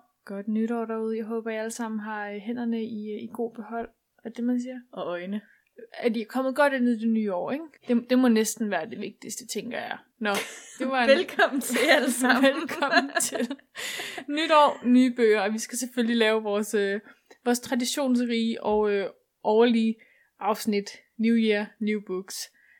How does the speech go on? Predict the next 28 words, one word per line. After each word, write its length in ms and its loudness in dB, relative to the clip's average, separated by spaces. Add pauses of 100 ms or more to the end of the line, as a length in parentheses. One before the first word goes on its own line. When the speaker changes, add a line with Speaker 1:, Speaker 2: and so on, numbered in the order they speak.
(120)
Speaker 1:
Vi 80 0
Speaker 2:
Hvor 180 0
Speaker 1:
skal, 540 2
øh, 60 -6 (180)
gøre 180 0
status 440 -2
på 140 -2
læseåret, 580 2
der 60 2
gik, 420 -6 (640)
hvordan 360 4
vi 60 4
tænker, 400 2
at 100 0
tyve 380 -2
enogtyve 460 -2
skal 160 -8
se 100 -6
ud 280 -2
for 100 2
os, 300 0 (100)
og, 280 0
øh, 200 0 (120)
resten 380 0
tager 300 -2
vi 280 -6 (640)
Speaker 2:
undervejs. 380 -8 (140)
Speaker 1:
Ja, 280 2